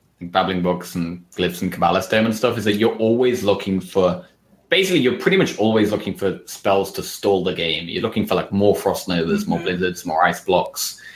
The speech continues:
Speaker 1: You're just, just looking for more turns where you can actually survive. Mukla, like, obviously, Mukla's, like, two cores to quest, so it can help you complete the quest a lot better, but it's the five five doing that much?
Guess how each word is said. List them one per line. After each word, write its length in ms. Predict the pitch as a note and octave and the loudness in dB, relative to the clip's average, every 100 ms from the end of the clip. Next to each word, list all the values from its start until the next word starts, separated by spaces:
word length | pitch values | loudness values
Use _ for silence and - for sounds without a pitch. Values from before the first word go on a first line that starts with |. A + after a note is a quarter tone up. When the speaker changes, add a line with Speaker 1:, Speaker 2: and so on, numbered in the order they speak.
| - | -2
Speaker 1:
You're 180 | G#2+ A#2 | 2 2
just, 680 | - - - - - G#2 - | 0 -10 -12 -8 -6 -6 -6
just 180 | A2 B2 | -2 0
looking 260 | B2 A2+ | 2 0
for 120 | G#2+ | 2
more 320 | F#2+ G#2+ G2+ - | 4 4 2 0
turns 600 | - G#2 F#2+ D#2 D#2+ - | -2 -2 -2 -6 -6 -2
where 120 | D#2 | -2
you 60 | D#2 | 0
can 80 | |
actually 240 | D#2+ - D#2+ | -4 -4 -12
survive. 500 | D#2 D#2+ D#2 D2+ - - - - - _ | -6 -2 0 -2 -6 -20 -20 -20 -20 _
Mukla, 720 | - D#3+ F3 G3 F#3+ F#3 - - | -2 0 2 2 4 2 0 -2
like, 180 | C#3 C3 | -2 0
obviously, 300 | B3+ E4+ C#4+ | 0 2 2
Mukla's, 500 | A#3 B3+ - G3+ G3+ | 2 0 0 0 2
like, 160 | F#3+ F#3 | 0 0
two 180 | G3+ G#3 | 0 0
cores 220 | F#3+ F3+ | 0 0
to 180 | - - _ - | -4 -6 _ -4
quest, 360 | D3 G3 - | 0 0 0
so 60 | C3 | -2
it 80 | - | 0
can 80 | |
help 200 | A2+ B2+ C3 | 0 0 0
you 60 | |
complete 200 | B2 A#2+ | -2 -2
the 80 | - | -2
quest 240 | - A2+ | -4 -6
a 40 | G#2+ | -4
lot 220 | G#2+ - _ _ _ _ _ - | -4 -4 _ _ _ _ _ 0
better, 320 | A2 C3+ C3 | 2 4 2
but 100 | A2+ | 2
it's 100 | - | 0
the 80 | - | -6
five 340 | - A2 B2+ | -2 0 0
five 300 | - A#2 B2 | -2 -4 -4
doing 220 | - G#2 A2 | -2 0 2
that 160 | - | 0
much? 920 | F#2+ - - - - - - - - | -4 -6 -10 -16 -16 -12 -10 -8 -12